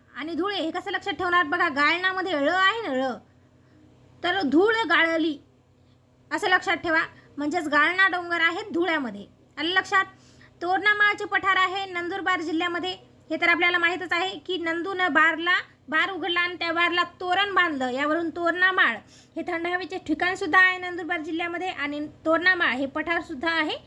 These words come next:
नंदुरबार जिल्ह्यामध्ये. आलं लक्षात? त्यानंतर बघा,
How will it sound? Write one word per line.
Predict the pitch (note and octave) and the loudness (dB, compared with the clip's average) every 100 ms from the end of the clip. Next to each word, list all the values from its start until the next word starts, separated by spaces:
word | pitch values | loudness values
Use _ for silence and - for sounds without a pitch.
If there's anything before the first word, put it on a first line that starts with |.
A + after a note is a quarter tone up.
| - - | -20 -6
नंदुरबार | D4+ F4 F#4 D#4 C#4+ | 0 0 2 2 0
जिल्ह्यामध्ये. | B3 A#3 A3+ A3 G3+ - - - | 0 -2 -4 -6 -8 -14 -12 0
आलं | D#4+ | 2
लक्षात? | F4+ F#4 G4 F#4+ - - - - - - - - - - - - | 2 2 2 2 0 -16 -20 -20 -20 -20 -20 -20 -20 -20 -8 0
त्यानंतर | F#4 G4+ F#4+ | 0 0 0
बघा, | F#4+ F#4 | 2 4